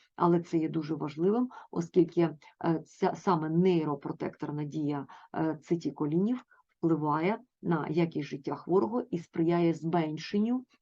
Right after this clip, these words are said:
інвалідізації. Якщо говорити про спосіб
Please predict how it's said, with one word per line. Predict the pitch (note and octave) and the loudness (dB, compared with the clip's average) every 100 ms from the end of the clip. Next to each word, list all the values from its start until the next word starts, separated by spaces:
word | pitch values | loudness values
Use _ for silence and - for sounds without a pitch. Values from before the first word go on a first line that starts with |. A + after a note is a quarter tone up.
| _ | _
інвалідізації. | F#3+ F3 F3 F3+ F3 E3+ D3 C3+ - - - - _ _ - _ _ F#3+ | 2 4 4 2 0 -2 -2 -4 -8 -6 -6 -10 _ _ -20 _ _ 0
Якщо | G3+ C#4 | 2 2
говорити | A#3+ A#3+ A#3+ G#3+ | 4 2 2 0
про | G3 | 0
спосіб | G#3 - G#3 G3+ E3+ E3+ | -4 -2 2 2 2 -2